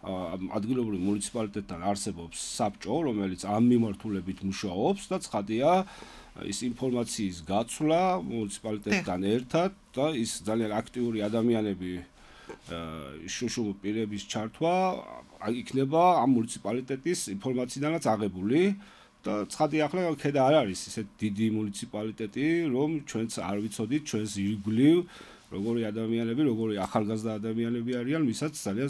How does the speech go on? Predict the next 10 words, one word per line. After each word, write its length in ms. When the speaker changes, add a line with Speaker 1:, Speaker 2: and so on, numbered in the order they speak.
Speaker 1:
დიდი 260
სურვილი 600
აქვთ, 220
რომ 200
მსგავსი 840
აქტივობებში 800
ჩაერთონ 460
და 100
მიიღონ 400
მონაწილეობა. 720